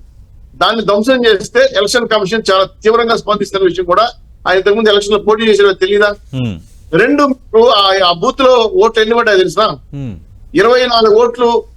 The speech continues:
Speaker 1: ఆ, టీడీపీకి వస్తే ఆరు ఓట్లు వైసీపీ పడ్డాయి.
Speaker 2: మ్మ్.
Speaker 1: ఆ బూత్ లో ఉన్న టెక్నాలజీ, ఆ ప-, పగలగొట్టిన బూత్ చె-,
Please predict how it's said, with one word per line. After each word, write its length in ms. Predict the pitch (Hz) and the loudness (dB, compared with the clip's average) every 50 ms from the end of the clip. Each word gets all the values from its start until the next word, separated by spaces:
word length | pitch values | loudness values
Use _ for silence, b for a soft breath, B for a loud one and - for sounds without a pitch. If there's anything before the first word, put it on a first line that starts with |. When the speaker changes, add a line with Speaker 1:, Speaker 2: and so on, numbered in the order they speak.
| - - | -10 -2
Speaker 1:
ఆ, 220 | 185 190 190 190 185 185 | 0 2 2 2 2 0
టీడీపీకి 400 | 196 208 226 226 - 208 202 202 | 0 0 0 -2 -4 0 0 0
వస్తే 220 | 170 - - 202 | 0 0 -2 -2
ఆరు 260 | 185 170 180 202 202 | 0 2 2 2 2
ఓట్లు 260 | 196 214 214 214 214 196 | 2 2 2 2 0 0
వైసీపీ 260 | 196 - - - 180 | 0 0 -2 -8 -4
పడ్డాయి. 540 | - 147 - - - - - - - 127 123 | -4 -4 -4 -4 -16 -20 -20 -16 -14 -12 -10
Speaker 2:
మ్మ్. 200 | 110 92 82 78 - - - | -10 -12 -14 -16 -14 -4 -2
Speaker 1:
ఆ 80 | 151 170 | -2 0
బూత్ 260 | 170 196 208 208 220 | 2 0 0 0 0
లో 100 | 220 214 | 0 0
ఉన్న 360 | 202 190 185 180 170 160 143 - | 0 0 0 0 0 -2 -2 -4
టెక్నాలజీ, 440 | 160 151 - 190 202 190 185 180 185 | -6 -6 -2 -2 0 0 2 2 2
ఆ 240 | 180 160 151 151 147 | 2 2 2 0 -2
ప-, 140 | - - | -2 -6
పగలగొట్టిన 460 | 151 - 160 185 196 196 190 170 170 160 | -6 -2 0 0 2 2 0 0 0 -4
బూత్ 360 | 156 160 160 - 143 143 151 | -4 -4 -6 -8 -6 -4 -4
చె-, 80 | 147 | -4